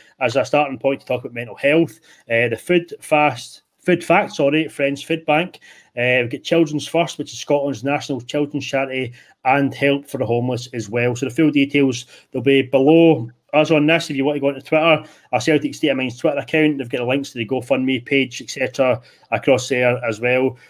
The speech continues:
Like I said at the start, give a little, go a long way just now, especially for people that are a bit less fortunate than, than us. We've been Pod sixty-seven. Get us on Twitter at pod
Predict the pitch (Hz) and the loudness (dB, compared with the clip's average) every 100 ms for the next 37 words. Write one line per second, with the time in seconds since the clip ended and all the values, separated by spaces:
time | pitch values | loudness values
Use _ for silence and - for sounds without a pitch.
0 | - - 151 151 139 117 - 131 135 - | -4 0 0 0 0 0 2 4 4 2
1 | 135 170 151 135 135 135 120 120 165 165 | 0 2 4 4 4 2 0 -2 2 6
2 | 139 131 120 123 123 123 117 131 127 120 | 6 4 2 2 0 -2 -4 -2 -2 -2
3 | 143 135 135 117 - 120 131 113 _ _ | -2 -2 -6 -8 -10 -6 -4 -4 _ _
4 | _ 131 117 131 120 120 - 123 117 - | _ 0 2 2 0 -2 0 0 0 -2
5 | 123 117 127 117 113 110 _ _ _ _ | -6 -6 -4 -2 -4 -6 _ _ _ _
6 | 135 147 180 - - _ _ - 196 196 | 0 4 4 2 -8 _ _ 2 4 4
7 | 170 190 185 196 151 151 196 196 190 185 | 4 4 4 2 0 2 2 4 2 4
8 | 202 180 151 - 196 196 165 - 175 - | 2 2 0 2 4 6 4 2 2 2
9 | - 170 165 | 2 4 4